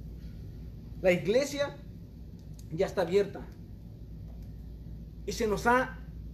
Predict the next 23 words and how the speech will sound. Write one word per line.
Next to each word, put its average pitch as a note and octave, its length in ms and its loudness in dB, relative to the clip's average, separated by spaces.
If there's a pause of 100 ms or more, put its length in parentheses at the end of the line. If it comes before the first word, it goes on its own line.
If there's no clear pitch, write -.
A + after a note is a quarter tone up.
(280)
anunciado G3 680 4 (420)
por F3 140 0
diferentes G3+ 580 2
medios A#3+ 300 4
comunicativos G3+ 760 2
de E3+ 120 -2
que G3 80 2
la F#3 80 2
iglesia G3+ 340 4
ya F#3+ 60 0
está F3+ 140 -2
abierta. F3+ 380 0 (2500)
Y F3+ 60 0
no F3+ 160 6
vienes. F3+ 480 0 (4000)
Pero F#3+ 140 2
es - 180 -2
tiempo F3+ 400 0 (1120)
de F3+ 120 -4
que - 100 4
obedezcas G3+ 480 2
la F3+ 140 0
palabra E3 520 -4